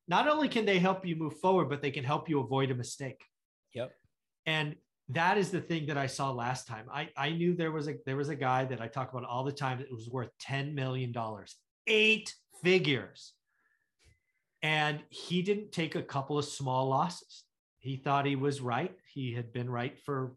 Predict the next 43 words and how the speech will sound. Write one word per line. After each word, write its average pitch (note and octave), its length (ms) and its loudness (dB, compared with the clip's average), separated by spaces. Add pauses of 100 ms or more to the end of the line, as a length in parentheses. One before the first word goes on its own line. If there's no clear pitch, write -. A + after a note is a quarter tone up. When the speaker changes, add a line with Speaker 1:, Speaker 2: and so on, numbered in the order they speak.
(160)
Speaker 1:
so A#2+ 260 -6
long. C3 400 -2 (720)
He B2+ 100 -6
didn't C3+ 260 -4
take D3 200 -2
a C#3 80 -4
couple C3+ 320 -2
of C#3+ 60 -2
small C#3+ 280 0
losses, C3 460 0
which C#3 180 -2
for C3 140 -4
him C3+ 200 0
were C3+ 180 0
about C3 320 0
fifty B2+ 260 -4
or C#3 100 0
sixty C3+ 420 -4
grand. B2+ 380 -4 (600)
And C3 180 0
those C#3 220 2
losses C#3+ 540 0
eventually D3 760 -2 (640)
caused C#3 400 4
other D3+ 300 2
losses, D3 600 2
and C#3+ 120 2
he D3+ 140 2
lost B2+ 500 0
everything. C#3 360 -4
He A2+ 100 -8
had C3 160 -2
to C#3 80 -8
declare C3+ 320 -4
bankruptcy C3 560 -4
after A#2+ 240 -6
losing B2 340 -4
his A2+ 160 -8
entire A#2+ 300 -8
portfolio C3 640 -6
and A#2+ 220 -6
getting B2+ 240 -2
divorced. A#2+ 560 -8